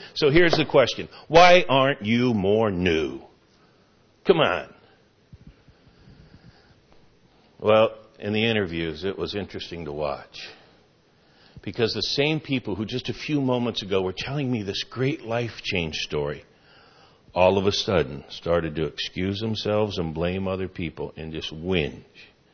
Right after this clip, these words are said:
I don't know if you've picked up, I'm not good with that stuff. And every part of me wanted to climb across the table and grab 'em and shake 'em and even smack 'em upside the head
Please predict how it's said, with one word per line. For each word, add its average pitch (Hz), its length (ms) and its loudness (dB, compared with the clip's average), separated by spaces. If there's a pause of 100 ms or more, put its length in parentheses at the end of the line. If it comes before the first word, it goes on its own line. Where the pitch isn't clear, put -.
(960)
I 117 60 -2
don't 156 120 0
know 196 100 0
if - 120 -6
you've 156 180 -2
picked 127 280 0
up, 135 260 -2
I'm 196 240 -4
not 185 340 -6
good 92 260 0
with 76 200 -8
that - 220 -14
stuff. - 340 -12 (1700)
And 101 160 -8
every 180 340 2
part 139 440 -4
of 113 160 0
me 90 160 -2
wanted 117 320 -4
to 107 60 -6
climb 143 420 -2
across 123 440 2
the 98 100 -6
table 143 540 -2
and 92 160 -4
grab 117 380 0
'em 143 120 0
and 90 120 -2
shake - 400 0
'em 156 80 2
and 131 100 2
even 139 220 -2
smack 139 460 2
'em 143 100 2
upside 127 420 2
the 120 80 -2
head 110 320 4